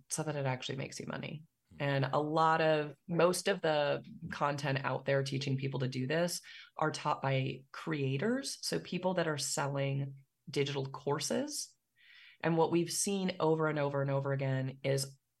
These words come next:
Speaker 1: I will talk to an entrepreneur who's following, like, a Justin Welsh model or Kieran Drew or someone like that,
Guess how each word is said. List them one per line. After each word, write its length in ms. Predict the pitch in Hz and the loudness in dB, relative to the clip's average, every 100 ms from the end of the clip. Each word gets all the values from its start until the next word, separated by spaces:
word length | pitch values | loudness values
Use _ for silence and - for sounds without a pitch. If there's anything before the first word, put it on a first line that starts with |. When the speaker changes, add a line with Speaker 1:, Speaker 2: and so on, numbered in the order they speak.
| _ | _
Speaker 1:
I 200 | 147 143 | 2 4
will 140 | 147 | 2
talk 300 | 143 151 143 | -2 -2 -4
to 140 | 143 151 | -2 -2
an 80 | 143 | 0
entrepreneur 840 | 139 139 - 139 139 135 131 135 | 0 -2 -8 -4 0 0 0 -2
who's 180 | 151 139 | -2 -4
following, 680 | - 135 139 147 156 147 147 | 0 2 2 2 0 -2 -4
like, 200 | - 135 | -2 0
a 60 | 135 | 0
Justin 500 | 135 135 135 151 135 | 0 0 0 -2 -2
Welsh 400 | 131 127 - - | 0 -2 -4 -4
model 560 | 160 156 165 190 226 - - - - - - _ _ | -2 0 0 0 -2 -6 -18 -20 -20 -20 -20 _ _
or 560 | 156 147 139 135 131 135 - - _ - | 6 8 8 6 4 0 -12 -20 _ -12
Kieran 480 | - 175 170 165 165 | 2 4 6 4 2
Drew 680 | 160 151 147 147 143 135 | 2 4 6 6 4 2
or 120 | 135 135 | 2 0
someone 420 | - 156 156 151 | 0 0 0 0
like 300 | 143 139 139 | -2 -2 -2
that, 400 | 135 147 202 | 0 2 2